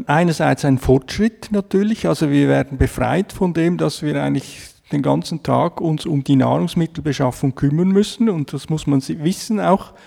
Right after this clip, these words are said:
Vor nicht allzu langer Zeit haben, äh, hat der größere Teil der Bevölkerung hat in der Landwirtschaft gearbeitet, war also eigentlich dauernd damit beschäftigt, Nahrungsmittel zu beschaffen erzeu-, und zu erzeugen. Und diese Befreiung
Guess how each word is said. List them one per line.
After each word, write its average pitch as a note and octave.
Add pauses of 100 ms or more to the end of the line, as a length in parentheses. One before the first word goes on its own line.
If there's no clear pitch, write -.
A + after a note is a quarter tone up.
(240)
Vor D3
nicht D#3
allzu D3
langer C3
Zeit B2+ (100)
haben, D3 (300)
äh, D#3+
hat C3+
der C3
größere E3
Teil C3+
der C#3
Bevölkerung C#3+
hat E3
in D#3+
der C#3+
Landwirtschaft G3+
gearbeitet, C3+
war C#3+
also D#3+
eigentlich D3 (100)
dauernd C3+ (140)
damit D3+
beschäftigt, -
Nahrungsmittel G3+
zu -
beschaffen C#3+
erzeu-, C3
und C3+
zu C#3
erzeugen. B2+ (540)
Und D#3
diese D#3
Befreiung D#3